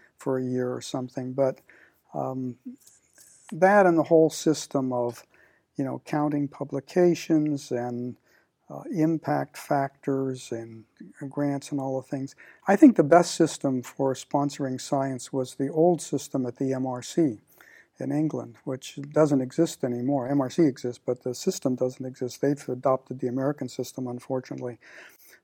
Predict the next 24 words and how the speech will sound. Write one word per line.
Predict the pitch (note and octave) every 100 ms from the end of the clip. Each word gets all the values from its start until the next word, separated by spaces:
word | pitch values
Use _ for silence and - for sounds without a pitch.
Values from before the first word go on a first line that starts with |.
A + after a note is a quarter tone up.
| -
But | C#3+ C#3+ - - - G3 A3 -
their | D3+ F3+ G#3+ A3 D#3+
scientists | - E3 D3+ C#3+ - C#3+ - - - - - F#3
used | F3 A3 - -
to | C#3
be | C#3 C3+
given | C3 C#3+ C#3 C3+
a | C3
budget | B2+ D#3 C#3+ C3 B2 - _ _ _ _ _ _ _
yearly | C#3+ C#3+ C3+ C3 B2 B2 B2 -
that | C#3+ C#3 C3+ C#3 -
would | C#3
support | - - D#3+ D#3
themselves | D3 C3+ - F3+ E3+ E3 D3
and | C#3+ C3
a |
technician | - D3 C#3+ D#3+ D#3 - D3+ D3
and | C3+
maybe | C3+ C#3 C3+
a |
graduate | C3 C#3 C#3+ C#3 C3
student | - C3+ B2+ B2+
or | B2+
two. | C3+ B2 B2